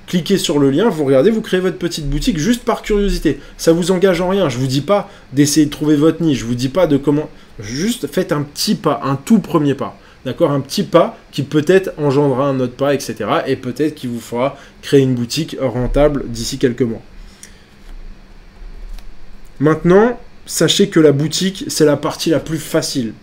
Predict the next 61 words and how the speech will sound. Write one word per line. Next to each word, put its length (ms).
Maintenant 280
qu'on 160
a 80
dit 140
tout 160
ça, 320
la 120
création 420
de 60
votre 180
boutique, 480
c'est 160
ce 60
qu'il 80
y 20
a 40
de 40
plus 140
facile. 300
Ok ? 140
Je 160
sais 180
qu'au 160
début, 460
c'est 180
ce 80
qui 100
vous 220
angoisse 380
le 100
plus 260
pour 200
certains. 400
Vous 80
vous 60
dites, « 200
Ah, 60
mais 140
comment 240
je 80
vais 80
faire ? 300
Euh, 300
où 100
trouver 280
les 100
produits ? 520
Euh, 300
mince, 360
comment 220
je 60
vais 120
faire ? » 160
Je 100
pense 260
que 100
le 100
choix 260
de 100
la 100
niche, 460